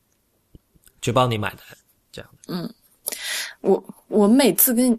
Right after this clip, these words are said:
Speaker 2: <laughs> 就是我之前跟你去茶餐厅吃饭的时候，你不是老是会看那个茶餐厅的那个菜单上写的那个字吗？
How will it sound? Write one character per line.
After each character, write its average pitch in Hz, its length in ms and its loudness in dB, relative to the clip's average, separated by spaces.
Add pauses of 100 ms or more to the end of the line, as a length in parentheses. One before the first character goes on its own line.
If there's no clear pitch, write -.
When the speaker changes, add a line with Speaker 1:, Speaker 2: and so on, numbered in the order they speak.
Speaker 2:
<laughs> - 180 -2
就 226 140 2
是 226 120 4
我 185 200 2
之 226 140 0
前 262 120 6
跟 254 120 4
你 175 100 2
去 196 260 0 (120)
茶 170 180 -2
餐 208 180 0
厅 214 140 2
吃 220 180 0
饭 226 160 4
的 175 120 0
时 170 160 -2
候， 175 200 0 (500)
你 185 120 2
不 180 100 0
是 233 140 6
老 202 160 4
是 - 140 2
会 247 180 4
看 196 300 2
那 190 160 2
个 156 580 0
茶 156 220 0
餐 208 240 2
厅 220 180 4
的 202 100 2
那 175 160 -2
个 165 120 0
菜 214 260 2
单 208 220 4
上 214 260 2
写 170 240 0
的 147 80 -4
那 170 160 -6
个 180 160 -6
字 262 240 2
吗？ 139 180 -6